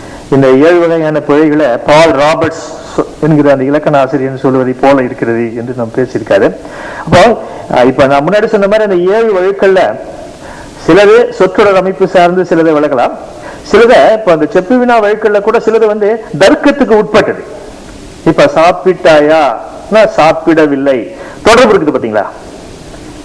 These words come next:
அவங்க உரையாசிரியர்கள் ரெண்டா பிரிச்சுக்கிறாங்க இந்த செப்பு வினா என்பதை. ஒன்று விடை என்பது ரெண்டு வகை, ஒன்று,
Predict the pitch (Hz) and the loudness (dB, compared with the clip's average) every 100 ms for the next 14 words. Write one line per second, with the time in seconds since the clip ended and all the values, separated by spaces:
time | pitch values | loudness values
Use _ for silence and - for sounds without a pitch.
0 | - - - - 147 165 160 151 180 247 | -20 -20 -6 2 4 4 4 2 2 0
1 | 262 269 269 233 196 233 254 220 - 185 | 0 2 2 0 0 0 0 -2 0 2
2 | 156 139 135 131 127 127 143 139 135 131 | 2 2 0 0 -2 -2 -2 0 0 2
3 | 190 233 220 190 170 156 143 135 110 196 | 0 2 2 2 2 0 0 0 0 0
4 | - - - - - 190 202 151 185 240 | -2 -12 -16 -6 2 4 4 4 4 2
5 | 233 214 196 226 240 - - - 180 349 | 2 0 0 2 0 -4 -10 -2 2 4
6 | 170 156 - - 131 170 165 196 220 | 2 2 -2 -2 0 2 2 2 0